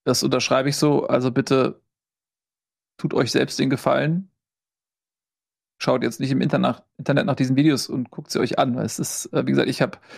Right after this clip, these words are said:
wie auch so meistens so Fotos gesehen und dann, ähm, hier und da un-, ungewollt dann irgendwelche selbst ablaufenden Aufnahmen, die ich dann aber relativ schnell beendet hab, weil ich muss mir sowas wirklich nicht angucken. Das ist einfach wirklich grausam und diese, die Entfesselung der Brutalität,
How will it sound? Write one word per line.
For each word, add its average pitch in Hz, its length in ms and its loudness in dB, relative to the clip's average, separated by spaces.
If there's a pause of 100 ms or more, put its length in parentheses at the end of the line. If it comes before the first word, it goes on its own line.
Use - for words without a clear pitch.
(360)
wie 180 100 0
auch 135 100 2
so 139 220 0 (100)
meistens 139 360 0
so - 80 -2
Fotos 147 480 0
gesehen 139 380 4
und 135 100 2
dann, 131 280 2
ähm, 127 300 2
hier 127 160 4
und 135 100 2
da 131 360 2 (120)
un-, - 260 0
ungewollt 165 880 4
dann 143 160 2
irgendwelche 139 500 4
selbst 135 260 2
ablaufenden 131 680 2 (480)
Aufnahmen, 135 400 2
die 123 60 2
ich 123 60 -6
dann 135 120 2
aber 127 180 4
relativ 131 320 0
schnell 135 240 2
beendet 127 300 2
hab, 131 160 0
weil 123 140 2
ich - 240 -6
muss 135 200 -8
mir 131 100 -2
sowas 123 260 0
wirklich 131 180 -8
nicht 127 160 -4
angucken. - 460 -4 (600)
Das 127 160 0
ist - 40 2
einfach 127 220 0
wirklich 123 280 -2 (120)
grausam 135 420 2
und 127 100 -4
diese, 123 140 -4
die 127 100 0
Entfesselung 139 540 0
der 139 140 2
Brutalität, 135 840 -2